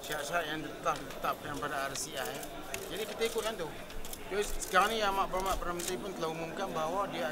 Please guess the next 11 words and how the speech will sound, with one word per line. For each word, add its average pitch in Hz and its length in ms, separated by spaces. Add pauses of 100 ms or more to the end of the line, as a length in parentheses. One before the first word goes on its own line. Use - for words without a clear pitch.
akan 165 180 (460)
bentangkan 160 640
dalam 147 320
bulan 139 320
Disember. 127 320 (720)
Jadi 185 180 (220)
kita 190 280 (360)
tunggu 214 160
bulan 214 160
Disember 214 400
lah. - 40